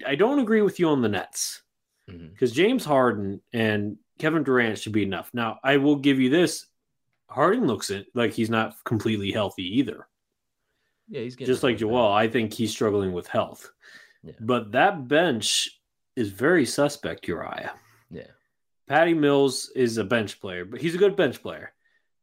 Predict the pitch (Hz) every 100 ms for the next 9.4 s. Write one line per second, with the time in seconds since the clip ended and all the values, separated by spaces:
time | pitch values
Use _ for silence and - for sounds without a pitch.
0 | _ - 127 180 214 220 196 151 147 190
1 | 110 - - - 131 - 139 131 127 -
2 | _ - 135 127 127 139 - 139 143 147
3 | 107 101 104 - 131 - - - _ _
4 | _ _ 127 151 135 147 160 175 185 170
5 | 131 127 131 147 139 131 135 151 147 127
6 | 131 147 160 175 196 190 175 - _ _
7 | 120 113 147 139 139 147 156 151 131 123
8 | 113 127 131 147 - 135 120 - 110 123
9 | 131 156 156 -